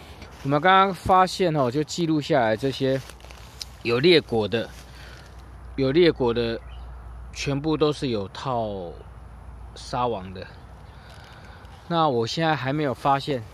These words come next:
像这边也是有裂果，那这个都是有套纱网。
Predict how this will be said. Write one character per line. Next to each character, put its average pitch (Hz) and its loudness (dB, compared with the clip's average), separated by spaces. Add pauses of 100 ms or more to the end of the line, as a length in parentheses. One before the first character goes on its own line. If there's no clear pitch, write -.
像 135 -10
这 127 -8
边 131 -6
也 107 -6
是 127 -6 (1400)
有 120 -6
裂 143 0
果， 101 -8 (680)
那 131 -6
这 127 -6
个 123 -4
都 127 -2
是 123 -6
有 110 -4
套 117 -8
纱 110 -8
网。 90 -12